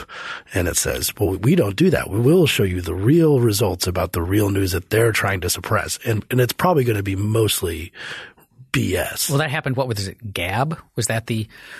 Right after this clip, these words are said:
Speaker 2: right wing? Like, when Reddit started kicking all the alt-righters and the, um, racists and anti-Semites off, they started their own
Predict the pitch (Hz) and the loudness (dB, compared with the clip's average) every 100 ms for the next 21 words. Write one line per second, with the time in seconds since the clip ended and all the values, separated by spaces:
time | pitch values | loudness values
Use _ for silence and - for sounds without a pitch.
0 | - - 127 120 120 120 110 110 104 104 | -12 -4 -2 0 0 0 0 0 0 0
1 | 113 117 - 113 104 - 113 110 107 104 | -2 -4 -4 -4 -4 -6 -4 -2 -2 0
2 | 107 101 98 107 101 101 101 98 - 107 | 0 -2 0 0 0 0 -2 -4 -6 -6
3 | 95 92 - 101 92 87 87 - - - | -6 -6 -6 -8 -6 -6 -10 -14 -20 -20
4 | - - - 113 87 95 113 104 - 95 | -20 -16 -6 -6 -6 -4 -2 -2 -2 -4
5 | - - 107 98 95 90 - 98 98 90 | -6 -6 -6 -6 -6 -6 -4 -2 -4 -4
6 | - - 92 92 - 95 92 - 92 92 | -6 -4 -2 -2 -4 -6 -6 -4 -4 -4
7 | 87 85 87 87 85 85 | -6 -4 -4 -4 -6 -8